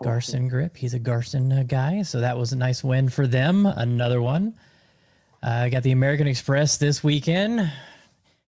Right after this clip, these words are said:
See on our scrolling marquee down on the bottom, we've got, uh, golf out of Boulder Creek. I had the new L A G P shaft in the bag. Uh, we got the Sony wrap up,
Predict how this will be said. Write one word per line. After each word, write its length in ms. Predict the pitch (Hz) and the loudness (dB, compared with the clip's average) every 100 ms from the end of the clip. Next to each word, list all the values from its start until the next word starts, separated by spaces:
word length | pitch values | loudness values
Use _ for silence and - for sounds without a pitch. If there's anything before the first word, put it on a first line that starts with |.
| - | -10
See 240 | - 143 | -4 0
on 100 | 143 | 0
our 140 | 135 | 0
scrolling 640 | 131 - - 143 156 151 147 | 0 -2 -2 0 2 2 2
marquee 480 | 147 147 135 170 147 | 2 0 -2 -4 -2
down 240 | 147 147 | 0 0
on 60 | 143 | 0
the 60 | |
bottom, 320 | 139 143 160 | -2 -2 0
we've 160 | 156 131 | 0 0
got, 360 | 135 131 135 143 | -2 -2 -4 -4
uh, 320 | 127 127 123 - _ _ _ _ _ _ - | -2 -2 -4 -8 _ _ _ _ _ _ 0
golf 260 | 170 165 | 2 2
out 100 | 180 | 2
of 100 | 160 | 2
Boulder 240 | 156 185 170 | 2 0 -2
Creek. 560 | - 196 196 196 175 - - _ | -2 0 2 2 0 -6 -20 _
I 140 | - 170 | -6 0
had 200 | 175 151 | 0 0
the 60 | |
new 240 | 156 160 160 | 0 2 2
L 160 | 156 | 0
A 80 | 151 | -2
G 220 | 127 160 | 0 -2
P 240 | 156 160 135 | -2 -2 -2
shaft 500 | - 165 156 156 - | -2 -2 0 -2 0
in 120 | 151 | 0
the 60 | |
bag. 520 | 135 147 151 151 147 135 _ _ _ _ _ _ _ _ _ - | 2 2 2 0 -2 -4 _ _ _ _ _ _ _ _ _ -8
Uh, 140 | 120 127 | -6 -4
we 80 | 131 | -2
got 260 | 131 131 | -2 -2
the 300 | 123 123 120 - - - - _ | -2 0 0 -4 -16 -20 -20 _
Sony 340 | - 165 156 | -2 2 4
wrap 380 | 139 156 151 156 | 4 2 0 2
up, 320 | 151 147 139 | 2 2 0